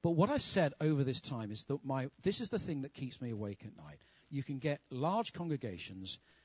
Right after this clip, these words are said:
and people come and they're kind of, they enjoy it, but, but they remain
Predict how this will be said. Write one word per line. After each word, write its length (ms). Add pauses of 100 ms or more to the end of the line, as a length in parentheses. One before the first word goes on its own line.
(120)
and 140
people 380
come 420
and 100
they're 100
kind 260
of, 160 (260)
they 140
enjoy 460
it, 200 (1200)
but, 120 (840)
but 120
they 120
remain 920